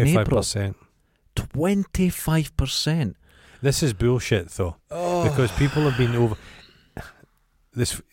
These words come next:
Speaker 2: well, I remember seeing a thing. People who have card meters in their house
Speaker 1: Mm-hmm.
Speaker 2: pay more for electricity.
Speaker 1: Oh, a lot more. Yeah.
Speaker 2: So they're taking advantage of
Speaker 1: Yeah.
Speaker 2: people. It's, there's horrible
Speaker 1: They're
Speaker 2: stuff
Speaker 1: taking
Speaker 2: that goes
Speaker 1: advantage
Speaker 2: on.
Speaker 1: of the poor. Now, in Dundee,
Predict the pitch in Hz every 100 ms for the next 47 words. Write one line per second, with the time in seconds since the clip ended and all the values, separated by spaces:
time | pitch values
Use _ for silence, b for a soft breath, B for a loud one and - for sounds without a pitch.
0 | - - 104 123 127 131 113 117 127 135
1 | 110 127 110 90 107 95 - 143 147 123
2 | 123 - - 117 120 - 113 - 87 95
3 | 90 107 101 107 110 104 95 95 90 -
4 | 95 92 95 - 147 107 101 - 127 120
5 | 131 117 104 90 B 110 131 123 - 151
6 | 139 131 107 98 110 117 110 104 - 110
7 | 92 92 107 - 131 120 156 156 117 101
8 | 127 107 156 143 107 120 113 107 104 139
9 | - B B 147 165 143 175 208 190 160
10 | 143 160 -